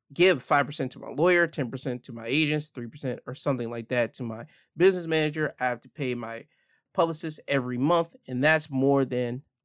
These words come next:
my mortgage." Sydney says that she was only able to pay her house in L A after five years of constant work. The Emmy-nominated actress added, "If I just acted, I wouldn't be able to afford my life in L A. I take deals because I have to."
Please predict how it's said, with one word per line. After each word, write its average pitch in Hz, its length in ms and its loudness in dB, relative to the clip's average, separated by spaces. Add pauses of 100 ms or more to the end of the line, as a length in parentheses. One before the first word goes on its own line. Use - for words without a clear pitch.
my 120 240 -4
mortgage." 147 720 2 (400)
Sydney 165 280 0
says 151 240 2
that 127 120 -2
she 170 160 -6
was 131 240 -2
only 226 260 4
able 156 180 -4
to 135 100 -8
pay 160 220 -2
her 143 140 4
house 131 240 0
in 135 160 -6
L 123 220 -4
A 131 120 -2
after - 280 -4
five 190 360 4
years 135 220 0
of 131 80 -10
constant 123 560 -4
work. 139 220 0 (120)
The 131 160 2
Emmy-nominated 156 840 4
actress 123 440 -2
added, 127 320 2
"If - 160 -8
I 120 220 -4
just 160 480 -2
acted, 117 400 -4
I 120 80 -4
wouldn't 143 280 0
be 131 120 0
able 123 140 -2
to 123 160 -6
afford 127 280 0
my 117 100 -2
life 117 300 -2
in 113 80 -12
L 120 220 -4
A. 123 180 2
I 113 120 -10
take 135 340 -6
deals 120 260 -4
because 120 280 -10
I 110 80 -8
have 135 380 2
to." - 140 -16